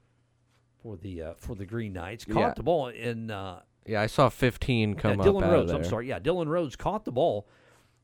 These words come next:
Speaker 1: shook his initial tackle, tried to fight for more yardage, and then coughed it up. Now the officials are huddling.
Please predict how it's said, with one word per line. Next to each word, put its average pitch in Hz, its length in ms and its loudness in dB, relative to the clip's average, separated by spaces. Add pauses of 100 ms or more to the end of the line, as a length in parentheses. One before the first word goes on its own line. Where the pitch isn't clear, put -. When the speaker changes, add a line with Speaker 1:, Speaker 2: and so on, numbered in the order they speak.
(180)
Speaker 1:
shook - 340 2
his 175 160 0
initial 170 360 2
tackle, 98 520 -6 (360)
tried 196 220 0
to 196 80 0
fight 165 320 -6
for 139 100 -6
more 139 280 0
yardage, 123 340 -2
and 135 80 -2
then 170 140 -2
coughed 196 320 0
it 139 100 2
up. 240 260 0 (1000)
Now 175 140 -2
the 226 80 -2
officials 160 420 -2
are 117 80 -2
huddling. 95 540 -6